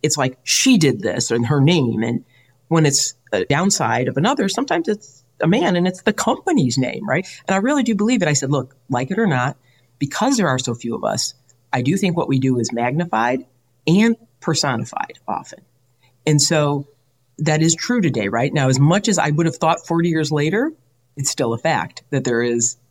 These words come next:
this, whether you call it more critical, whatever, whether it's 'cause you're one of whatever. And I think there are other groups of people who could say the same thing. So hopefully by reading the book, I'm trying to both touch on that at many different times in the book, that I'm cognizant, yes, I am a woman in a particularly male-dominated industry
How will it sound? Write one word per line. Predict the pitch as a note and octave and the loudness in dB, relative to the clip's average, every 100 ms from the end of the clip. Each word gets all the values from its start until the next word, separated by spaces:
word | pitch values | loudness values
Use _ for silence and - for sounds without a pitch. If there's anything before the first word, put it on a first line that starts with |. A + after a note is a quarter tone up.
| - | -6
this, | C#3+ C3+ A#2+ | -2 0 0
whether | A2 B2 | -2 -2
you | B2 | -4
call | - A#2 | -2 -4
it | A2+ | -2
more | A2+ A2+ | -4 -4
critical, | - D3+ C#3 C3 A#2+ | 0 0 0 -2 0
whatever, | A#2+ C3+ C3+ | -2 0 -2
whether | B2+ A#2+ A#2 A#2+ | -4 -6 -2 -2
it's | A2+ | -2
'cause | - C3+ C3 | -2 -2 -2
you're | A#2+ | -2
one | A#2+ C3 | 0 0
of | A#2+ G#2 | 0 0
whatever. | A2+ B2 E3+ D#3 C3+ | 0 2 0 0 0
And | B2+ C#3 | 0 0
I | C#3+ | 0
think | G#3+ | 0
there | F#3+ | 0
are | F3+ | 0
other | F3 | 0
groups | D#3 - | 0 -4
of | - | -4
people | C#3 B2+ | -2 -2
who | C3 | -4
could | A2+ | -4
say | A#2 | -6
the | A2+ | -6
same | A2 - - | -8 -14 -14
thing. | - - - - | -12 -12 -10 -4
So | - C3 B2+ B2+ _ | 0 0 -2 -6 _
hopefully | A3 C4 | 2 4
by | G#3 E3 | 4 4
reading | D3+ D#3+ D3+ | 4 4 4
the | B2 | 4
book, | C#3+ C3 | 2 2
I'm | C3 | 2
trying | - D3 D3+ | 2 0 2
to | C3+ C3 - - _ - | 2 0 -6 -20 _ -2
both | D#3+ C3+ | 0 0
touch | - G3+ G3+ | 0 0 2
on | C3+ | 4
that | C3 B2 | 4 2
at | B2 | 2
many | C3+ C#3 | 4 4
different | C3 B2+ G#2+ | 0 -4 -8
times | - A#2+ C3 C#3+ | -6 -4 -2 -2
in | D#3+ | -2
the | D#3+ | -4
book, | D#3+ F#3+ G3+ _ | -4 -6 -6 _
that | - C3+ | -2 0
I'm | C3 | 0
cognizant, | C3 G3+ F#3+ C3+ A#2+ A2+ | 0 0 2 0 -2 0
yes, | C#3 A#2+ | 0 0
I | B2 | -2
am | C3+ C#3+ | 0 0
a | |
woman | C3 C3+ C3 - | -2 -2 -4 0
in | F#3 F#3+ - | 2 4 2
a | C#3 C3+ - | -2 -4 -8
particularly | - C#3 - - C#3+ B2 | -12 -6 -2 -2 -2 -2
male-dominated | B2 A#2+ B2 A#2 A2+ G#2+ B2 | -2 -4 -4 -4 -4 -2 0
industry | D3+ G#2+ - - | 0 -2 -10 -18